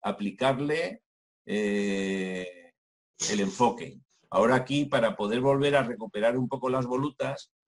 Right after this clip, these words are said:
si se aplica una máscara de, en este caso combinada, para que no nos estropee las estrellas,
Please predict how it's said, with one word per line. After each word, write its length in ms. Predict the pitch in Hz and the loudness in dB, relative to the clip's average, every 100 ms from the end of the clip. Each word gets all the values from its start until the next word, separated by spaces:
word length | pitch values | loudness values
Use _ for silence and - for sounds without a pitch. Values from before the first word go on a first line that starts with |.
| _ | _
si 160 | - 95 | -12 -2
se 120 | 98 | -2
aplica 360 | 92 117 - | 0 -2 0
una 240 | 131 127 123 | 4 4 4
máscara 600 | 139 143 - 110 98 - _ _ _ _ | 2 0 0 0 0 -6 _ _ _ _
de, 1000 | 95 98 95 92 90 87 85 82 80 78 _ _ - - | -6 -4 -2 -4 -6 -6 -6 -6 -8 -12 _ _ -20 -16
en 120 | - 104 | -4 -2
este 200 | - - | -2 0
caso 300 | - 139 101 | 0 0 0
combinada, 680 | 110 101 95 113 135 113 95 | 2 4 2 2 2 2 0
para 220 | 95 95 | -2 -2
que 120 | 92 | 0
no 120 | 104 | 0
nos 220 | 113 120 | 0 -2
estropee 480 | 123 - 107 117 113 | -4 -8 -6 -2 0
las 220 | 117 120 | 0 -2
estrellas, 840 | 123 - 135 143 143 143 165 - | -6 -8 -4 -2 0 -2 -4 -12